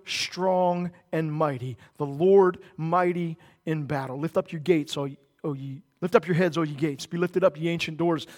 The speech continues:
that the King of glory may come in. Who is this King of glory? He is the Lord Almighty, the Lord strong and mighty in battle.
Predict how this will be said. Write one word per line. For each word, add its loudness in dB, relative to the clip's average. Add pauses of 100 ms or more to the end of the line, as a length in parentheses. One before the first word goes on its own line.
(160)
that 0
the -2
King -2
of 0
glory 8
may 0
come -2
in. 0
Who -2
is 0
this -6
King -4
of -4
glory? 2
He 0
is 2
the -2
Lord 6 (340)
Almighty, 4 (200)
the 2
Lord 8 (120)
strong 2 (240)
and 0
mighty 2 (180)
in 0
battle. 2